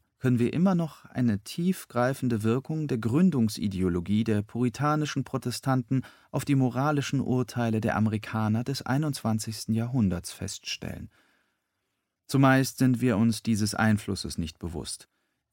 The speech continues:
Diese Ideologie ist das Wasser, in dem viele, wenn auch nicht alle amerikanischen Fische schwimmen, und sie erzeugt Gefühle und moralische Werte,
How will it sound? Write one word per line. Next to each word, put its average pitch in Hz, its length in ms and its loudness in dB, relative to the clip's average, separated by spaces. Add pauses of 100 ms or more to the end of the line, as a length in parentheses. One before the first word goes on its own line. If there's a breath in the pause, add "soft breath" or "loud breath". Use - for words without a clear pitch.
Diese 143 280 4
Ideologie 113 720 2
ist 60 260 -6
das 101 200 -2
Wasser, 113 420 2
in 95 120 2
dem 98 200 2
viele, 104 640 0
wenn 113 160 2
auch - 220 -4
nicht 156 320 -6
alle 117 440 2
amerikanischen 120 920 -2
Fische 117 500 -2
schwimmen, 104 520 2 (580 soft breath)
und 127 180 2
sie 123 140 -2
erzeugt 147 500 -2
Gefühle 170 540 0
und 139 300 -2
moralische 131 560 0
Werte, 120 400 2